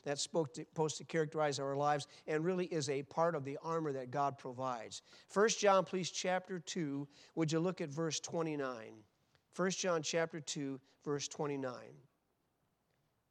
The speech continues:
"If you know that he is righteous," God Almighty, God the Father, and his Son, the Lord Jesus Christ, "if you know," and you should, "that he is righteous, you know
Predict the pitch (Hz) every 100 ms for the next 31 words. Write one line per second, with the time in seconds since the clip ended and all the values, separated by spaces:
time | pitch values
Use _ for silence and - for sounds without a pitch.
0 | _ _ _ _ _ _ _ _ _ _
1 | _ _ _ _ _ - 190 180 233 311
2 | 262 226 220 190 165 139 - 240 233 196
3 | 165 143 151 160 170 156 127 - - -
4 | - _ _ _ _ _ _ 170 151 156
5 | 160 160 160 165 160 147 160 160 151 -
6 | 160 160 143 143 - 170 160 143 151 143
7 | 147 131 - - - 120 92 - - 151
8 | 135 185 208 233 214 143 143 160 - 202
9 | 123 135 - _ _ - 156 147 302 330
10 | 170 170 156 139 - 135 - - _ _
11 | 175 269 247 180 180 180